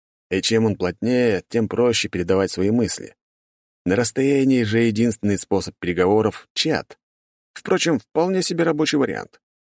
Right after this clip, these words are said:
Пока люди упражнялись в управлении полетом и применении своих навыков, я отправился на окраину поселения,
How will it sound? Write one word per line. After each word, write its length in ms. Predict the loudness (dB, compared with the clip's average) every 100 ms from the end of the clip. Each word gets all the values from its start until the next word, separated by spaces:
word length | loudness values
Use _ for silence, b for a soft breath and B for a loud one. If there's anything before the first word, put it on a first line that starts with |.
| _ _ _ -6
Пока 300 | 0 2 4
люди 240 | 2 2
упражнялись 680 | 0 2 0 2 2 2 0
в 60 | -2
управлении 540 | -2 0 2 2 0
полетом 680 | 0 2 2 2 0 0 0
и 140 | -2
применении 560 | -2 -2 0 0 0 -2
своих 320 | -2 -4 -2
навыков, 520 | 0 0 -2 -6 -8 _ _ _ _ 0
я 220 | 2 2
отправился 480 | 0 0 0 0 -2
на 100 | -2
окраину 400 | 0 0 0 0
поселения, 760 | -2 -2 0 0 0 -2 -6